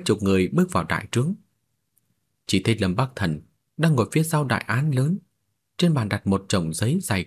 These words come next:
cộp. "Liêu sư phụ đến rồi à? Những người này đều là học việc mới tuyển sao?"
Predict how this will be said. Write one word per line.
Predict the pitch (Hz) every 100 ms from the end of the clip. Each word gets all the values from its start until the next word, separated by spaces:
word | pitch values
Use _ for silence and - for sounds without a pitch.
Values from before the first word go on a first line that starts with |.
| -
cộp. | 98 92 - _ _ _ _ _ _ -
"Liêu | 92 95 95
sư | - 101 -
phụ | 98
đến | 92 127
rồi | 98 82
à? | 76 - _ _ _ _
Những | 135
người | 143 113
này | 107 107 - _
đều | - 101
là | 87
học | - 90
việc | - 90 -
mới | 104 170
tuyển | 98 78 78
sao?" | - 98